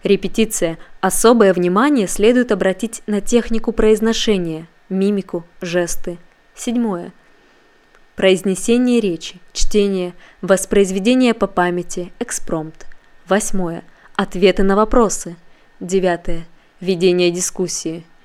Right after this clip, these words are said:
Десятое. Анализ речи, учёт положительных и отрицательных её сторон.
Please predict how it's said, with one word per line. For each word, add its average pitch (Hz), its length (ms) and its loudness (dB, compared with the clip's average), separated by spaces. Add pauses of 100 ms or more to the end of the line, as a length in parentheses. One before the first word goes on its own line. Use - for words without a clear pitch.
(260)
Десятое. 214 640 -4
Анализ 180 520 0
речи, 170 440 0 (180)
учёт 185 400 -4
положительных 180 880 -2 (300)
и 254 60 2
отрицательных 185 880 -2
её 165 200 -4
сторон. 165 500 -6